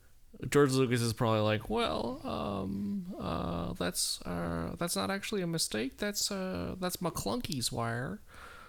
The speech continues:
Um, I put a reference in to, to this very character in, uh, in, into episode, uh, of For the New, A New Hope when, uh, Greedo,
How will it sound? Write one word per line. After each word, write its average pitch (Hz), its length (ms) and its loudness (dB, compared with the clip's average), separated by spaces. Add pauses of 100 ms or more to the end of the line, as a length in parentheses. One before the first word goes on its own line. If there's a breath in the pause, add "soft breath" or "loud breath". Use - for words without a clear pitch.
(240 loud breath)
Um, 156 1000 -2 (460 soft breath)
I 151 180 -2
put 165 220 -2
a 160 40 0
reference 160 560 -2
in 151 520 -2
to, 156 120 -2
to 156 220 -2
this 160 200 -2
very 165 240 0
character 170 600 -2
in, 160 200 -2
uh, 175 540 -4
in, 160 480 -4
into 165 560 -2 (500 loud breath)
episode, 175 640 0
uh, 165 600 0 (480 soft breath)
of 165 80 -2
For 180 280 0
the 175 100 0
New, 170 220 -2
A 151 120 0
New 165 200 4
Hope 180 380 2 (240)
when, 151 340 0
uh, 135 360 0 (520 soft breath)
Greedo, 151 460 4